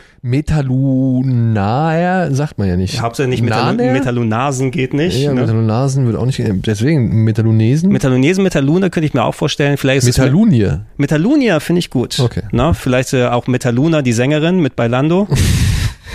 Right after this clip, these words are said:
Speaker 2: Bailanduna?
Speaker 1: Wahrscheinlich wird dann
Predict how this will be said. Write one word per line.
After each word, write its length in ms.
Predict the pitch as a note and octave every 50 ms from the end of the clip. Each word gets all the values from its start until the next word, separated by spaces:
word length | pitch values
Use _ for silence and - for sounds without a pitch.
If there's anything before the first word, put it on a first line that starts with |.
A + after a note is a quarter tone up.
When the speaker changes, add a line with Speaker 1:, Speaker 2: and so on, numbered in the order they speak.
| - - - - - - - - - - - - - - B2+ -
Speaker 2:
Bailanduna? 680 | C3+ B2+ C3 C#3 C#3 C#3+ C#3 D3+ F#3 G3+ G#3+ A3 A3 - -
Speaker 1:
Wahrscheinlich 520 | A#2+ B2 A#2 G#2+ G#2 A2+ A#2+ B2 A2+ A2
wird 200 | A#2 B2 A#2 -
dann 420 | A#2+ A#2 A#2 A#2 A#2 A#2 A2 G2+